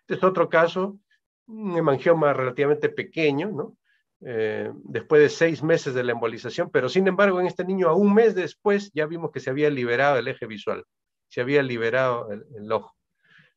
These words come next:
¿ya? Una tremenda regresión tumoral, ¿no?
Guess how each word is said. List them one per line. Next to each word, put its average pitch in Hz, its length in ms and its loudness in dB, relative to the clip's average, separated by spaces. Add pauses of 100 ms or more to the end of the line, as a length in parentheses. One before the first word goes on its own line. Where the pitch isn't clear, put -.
(140)
¿ya? 151 240 -6 (1800)
Una 135 160 0
tremenda 139 440 2
regresión 120 500 0
tumoral, 107 460 -2
¿no? 147 100 -20